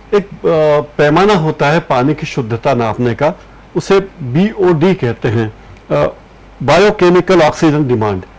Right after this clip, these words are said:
ये क्या होता है? एक लीटर पानी में तीन एमएल, अ, बीओडी होना चाहिए, लेकिन खान नदी में ये पचास, अ,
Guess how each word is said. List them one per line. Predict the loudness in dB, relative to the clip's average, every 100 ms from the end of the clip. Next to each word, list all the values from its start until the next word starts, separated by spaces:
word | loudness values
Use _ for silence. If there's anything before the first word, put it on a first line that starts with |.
| -6
ये | -2 -2
क्या | 0 -2
होता | 0 -2 -4
है? | -6 -10 -20 -20 -20 -2 0
एक | 2 2
लीटर | 0 -2
पानी | 0 2 4
में | 2 0
तीन | 0 0 2
एमएल, | 0 0 2 0 -6 -18 -8
अ, | -4
बीओडी | -2 0 2 2 0
होना | -2 -2
चाहिए, | -4 -4 -4 -4 -6 -10 -6
लेकिन | -2 -2
खान | -4 -2 0 2
नदी | 0 0
में | 0 2
ये | 0
पचास, | -2 -4 0 0 0 -6 -20 -20 -20 -8
अ, | -4 -2